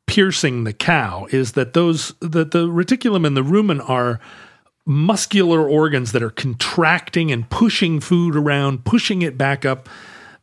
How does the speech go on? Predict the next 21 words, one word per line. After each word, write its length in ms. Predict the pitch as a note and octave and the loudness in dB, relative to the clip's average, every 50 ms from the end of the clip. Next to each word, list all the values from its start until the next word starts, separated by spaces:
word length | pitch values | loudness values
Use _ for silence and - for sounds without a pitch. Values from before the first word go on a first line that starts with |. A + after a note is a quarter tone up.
| _ | _
uh, 180 | - C#3 C3 B2+ - | -2 -2 -2 0 -2
into 220 | D#3 D3+ C#3+ - | -2 -2 -2 -2
the 80 | C#3 C3+ | 0 0
esophagus. 600 | B2+ B2 - C3+ B2+ A#2 - B2 A#2+ A#2+ A#2 - | 0 0 0 -2 -2 -2 -2 -4 -2 -4 -4 -4
And 200 | - C#3+ C3+ C3 | -4 -4 -4 -4
so 400 | - - E3+ D#3+ D3+ C#3+ G#2+ - - - - _ _ _ _ _ _ _ _ _ _ _ _ | 0 2 2 2 2 2 0 -4 -8 -20 -20 _ _ _ _ _ _ _ _ _ _ _ _
w-, 200 | - D#3 D3+ F3 - | -6 -4 -4 0 2
if 180 | - E3 E3 - | 2 2 4 4
a, 340 | D3 C#3 C#3 C3+ C3 C3+ - - | 2 2 2 2 0 -2 0 0
if 140 | D3+ C#3 - | 0 0 0
a 40 | B2+ | -2
nail 460 | B2+ B2+ B2+ B2+ B2 B2 A#2+ B2 B2 | -2 0 0 0 2 2 2 2 2
or 400 | A#2+ B2 B2 B2 A#2 A2+ A#2 A#2 | 2 2 2 0 0 0 0 0
a, 120 | A#2 A#2 A#2+ - _ | 0 -2 -4 -8 _
or 180 | - C3+ B2 A#2 | -2 0 0 0
a 80 | A#2 | 0
staple 440 | G#2+ - - C#3+ D3 C#3+ C#3 C#3 B2 | -4 0 2 2 2 2 2 0 0
or 80 | A#2+ A#2 | 0 0
something 360 | - - A#2+ A2+ A2+ A2+ A#2 | -2 -2 -2 -2 -2 -4 -2
gets 320 | A#2 A2+ D#3 D3 - - - - | 2 2 2 2 2 -4 -10 -2
into, 720 | - F3+ F3+ F#3 F#3 - - - E3+ D3+ D3 C#3 C3+ C3 | 0 0 2 2 0 -2 0 0 2 2 2 2 0 -2